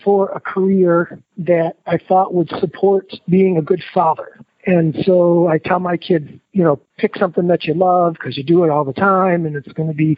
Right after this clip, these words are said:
you're gonna spend most of your waking hours working." And they say to me,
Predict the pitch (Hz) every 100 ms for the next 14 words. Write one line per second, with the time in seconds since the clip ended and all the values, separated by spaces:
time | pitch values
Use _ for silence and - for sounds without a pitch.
0 | - 165 160 - 170 160 165 165 180 156
1 | 151 165 165 165 165 165 165 160 143 165
2 | 175 170 160 151 - - 170 165 165 -
3 | 170 165 156 165 160 160 156 147